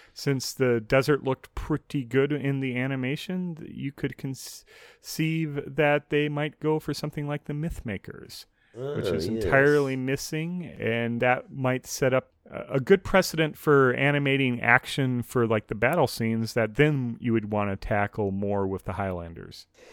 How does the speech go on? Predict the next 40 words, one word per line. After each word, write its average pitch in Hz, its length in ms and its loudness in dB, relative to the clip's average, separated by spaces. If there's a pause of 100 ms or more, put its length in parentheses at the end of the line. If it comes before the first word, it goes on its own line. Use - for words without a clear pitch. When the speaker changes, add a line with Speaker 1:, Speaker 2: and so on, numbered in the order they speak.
Speaker 2:
It 135 140 2
would 175 280 2
be 127 100 2
fascinating, 92 720 -2
actually, 87 280 -4
to 85 100 -10
sit - 320 -2
down 85 560 2 (760)
and 87 140 -4
try 92 420 2
and, 82 240 2
you 87 140 -4
know, 78 480 0 (680)
I 85 60 -6
mean, 78 120 -2
I 82 100 -2
know, 76 160 -4
I 78 120 -2
d-, 65 200 -6
don't 64 160 -4
know 71 80 -6
much - 220 -8
about 76 140 -2
animation, 76 480 -4
but - 160 -6
one 85 160 -2
could 80 140 -10
imagine 87 560 -2
that, 76 140 -4
you 85 140 -6
know, 78 80 -2
you 82 180 -6
could 73 240 -10
do 92 260 -2
all 76 180 0
that 76 200 -2
kind 85 200 -4
of, 71 80 -4
you 82 100 -4
know, 73 240 0